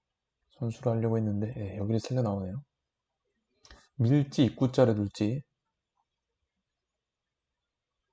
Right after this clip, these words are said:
입구자가 더 좋아 보입니다. 지금은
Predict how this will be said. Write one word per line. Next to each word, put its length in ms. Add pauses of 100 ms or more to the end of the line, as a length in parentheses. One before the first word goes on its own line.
(1300)
입구자가 440
더 100
좋아 200
보입니다. 320
지금은 360